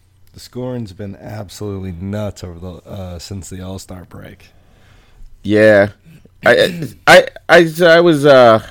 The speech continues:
Speaker 2: I'm tripping over my words. I was speaking, talking to someone, and he was trying to tell, like, the ball's juiced this year.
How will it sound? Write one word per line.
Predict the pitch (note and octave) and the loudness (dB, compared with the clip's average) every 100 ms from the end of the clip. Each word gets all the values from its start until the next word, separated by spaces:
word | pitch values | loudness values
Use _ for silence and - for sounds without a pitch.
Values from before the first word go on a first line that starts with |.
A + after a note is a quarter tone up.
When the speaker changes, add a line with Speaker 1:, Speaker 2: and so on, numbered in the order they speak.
| - | -14
Speaker 2:
I'm | - F#2 | -12 -10
tripping | - G2 F#2+ | -10 -8 -6
over | F#2 | -6
my | F2+ | -4
words. | F2+ F#2 - - - | -4 -4 -6 -18 -4
I | C#3 | 0
was | D#3+ | 0
speaking, | - F3 - - | 0 -4 -6 -6
talking | - F3 G3 E3 | 2 2 2 -4
to | B2+ | -4
someone, | B2 A2+ | -2 0
and | A2+ | 2
he | A#2 | 2
was | A2 | 0
trying | - C#3+ | 2 2
to | C3+ | 2
tell, | - A#2+ G#2+ | 0 -2 0
like, | G2+ G2 | 0 0
the | G2+ | -2
ball's | F2+ A2+ A#2+ F2+ | 2 6 6 4
juiced | E2+ G#2+ G#2+ | -4 -8 -6
this | - A#2 - | -8 -8 -6
year. | A#2 A#2 | -4 -4